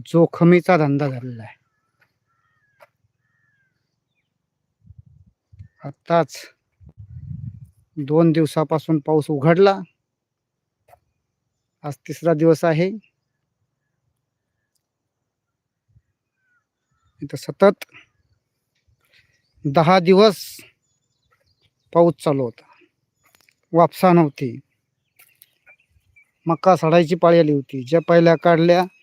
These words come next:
त्याचे कणस सडत होते. अनेक लोकांच्या तर मक्का अजून उभ्याच आहे.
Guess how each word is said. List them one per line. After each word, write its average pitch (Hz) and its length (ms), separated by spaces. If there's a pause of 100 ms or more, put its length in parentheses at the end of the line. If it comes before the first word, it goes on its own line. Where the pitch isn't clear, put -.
(720)
त्याचे 165 240
कणस 180 360
सडत 170 200
होते. 139 320 (1600)
अनेक 170 260
लोकांच्या 170 480
तर 175 80
मक्का 175 340
अजून 170 280
उभ्याच 165 340
आहे. 131 240